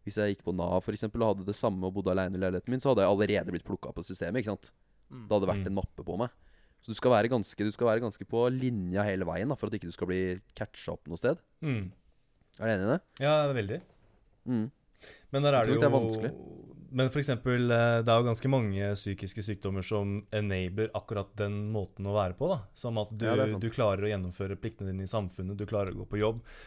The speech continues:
Speaker 3: du klarer å
Speaker 1: Mm.
Speaker 3: liksom være, eh, om ikke et positivt innslag i, eh, i, eller rundt lunsjbordet, liksom, så er man i alle
Speaker 1: Mm,
Speaker 3: fall
Speaker 1: mm.
Speaker 3: ikke noe negativ. Man, eh, man på en måte
Speaker 1: Nei.
Speaker 3: utpeker seg ikke i noen annen retning.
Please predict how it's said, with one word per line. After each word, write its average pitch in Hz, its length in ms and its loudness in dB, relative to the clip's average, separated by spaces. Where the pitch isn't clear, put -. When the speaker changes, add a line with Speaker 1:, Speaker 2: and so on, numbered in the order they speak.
Speaker 3:
du 110 80 -4
klarer 104 220 2
å 120 40 2
Speaker 1:
Mm. 107 80 2
Speaker 3:
liksom 101 340 -2
være, 98 1120 2
eh, 107 80 -8
om 107 140 -2
ikke 101 640 0
et 107 100 -10
positivt 98 380 -8
innslag 92 580 -4
i, 95 480 0
eh, 92 840 2
i, 95 400 -4
eller 98 160 -4
rundt 98 180 -2
lunsjbordet, 98 480 -4
liksom, 147 260 -2
så 113 320 0
er 98 40 0
man 101 180 -2
i 104 40 -2
alle 101 120 0
Speaker 1:
Mm, 113 60 0
Speaker 3:
fall 101 240 0
Speaker 1:
mm. 110 140 -6
Speaker 3:
ikke 107 180 -6
noe 104 340 -2
negativ. 110 680 -2
Man, 110 640 -4
eh, - 200 -16
man 110 120 -4
på - 80 -12
en 113 80 -2
måte 110 240 0
Speaker 1:
Nei. 101 140 -4
Speaker 3:
utpeker 95 300 -6
seg 104 180 -2
ikke - 60 -8
i - 20 -4
noen 110 240 -2
annen 101 140 -4
retning. 180 340 -4